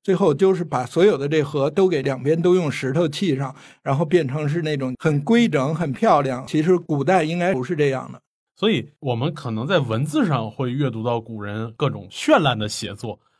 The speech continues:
Speaker 2: 但是真的到现场去感受历史，去看历史的现实的时候，有的时候还挺出人意料的，就是只有在最细节或者最具体的地方，你才能感受到那种历史现场的状况。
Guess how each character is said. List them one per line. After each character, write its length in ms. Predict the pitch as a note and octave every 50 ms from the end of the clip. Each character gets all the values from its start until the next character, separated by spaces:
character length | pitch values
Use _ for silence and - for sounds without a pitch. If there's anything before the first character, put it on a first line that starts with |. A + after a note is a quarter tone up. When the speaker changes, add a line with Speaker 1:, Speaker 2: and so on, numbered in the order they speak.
| _ _ _
Speaker 2:
但 160 | _ E3+ F3+ F3
是 280 | E3 F#3 F#3 E3+ F3 - _ _ _ _ _
真 200 | - G3+ A3 A3
的 180 | A3 F#3+ C#3+
到 400 | D3 D3 E3+ D#3+ D3 C#3 C#3 - -
现 280 | - - - C4+ A#3 D3+
场 300 | C#3+ - - - - _
去 320 | - - D#3+ C#3 B2+ B2 B2+ -
感 240 | - - G#2+ G#2 G#2
受 180 | - G3+ F#3+ F3
历 200 | E3 F#3+ D#3+ C#3+
史， 200 | - - G2+ G#2+
去 160 | - - C3
看 360 | - - D#3+ C#3 B2 A#2+ -
历 100 | - D#3
史 120 | C#3+ D3 G#2+
的 100 | A2+ A2+
现 220 | - F3+ D#3+ B2
实 80 | A2 G#2+
的 120 | A2+ A2
时 80 | G#2+ A2
候， 80 | A2+
有 160 | A#2 A2+ G2 G#2+
的 80 | C3+
时 120 | C#3+ D3 D#3
候 160 | D#3 D#3 D3+ _ _ _ _ -
还 100 | F#3+ F#3+
挺 300 | - - G#2+ G#2 F#2 -
出 220 | - - - G#3+
人 180 | G3+ F#3 F#3 F3+
意 60 | F3+
料 260 | F#3+ - F3+ C#3 G#2+
的， 100 | F#2 F#2
就 120 | G#2+ C#3 C#3
是 240 | C3 D#3 D3+ D3 D3 D3 - _ _ _ _
只 120 | - F3 A#3+
有 160 | C#4 F#3+ C#3+
在 280 | - G#3+ G#3 G3 F#3+ F3 - -
最 220 | - A#3+ A3+ G#3+
细 360 | G3 - - - - C#4 A3 D3+
节 260 | C#3+ A2+ G#2+ G#2 G#2+
或 140 | - D#3 -
者 100 | G#2+ -
最 240 | - D#3+ E3 D#3+ E3 - _ _
具 180 | - - F#4 F4
体 240 | - - - A#2+ F2+
的 160 | G#2+ G#2+ G#2
地 180 | G2+ - B2 G#2+
方， 200 | - G#2 G2+ G#2
你 80 | G#2+
才 160 | G#2+ - A#2+
能 140 | A#2+ B2 B2+
感 200 | - - - G#2
受 100 | G#2+ A2
到 140 | G#2 G#2 G#2
那 140 | G#2+ G#2+ G#2
种 220 | G2 G2 F#2+ - -
历 180 | D3 D3 C#3 -
史 360 | - - G2 - - _ _
现 240 | - - - A#2 G2+
场 140 | G#2+ G2+ F#2+
的 80 | F#2
状 240 | - - A#2 G#2 F#2
况。 200 | F#2 - - -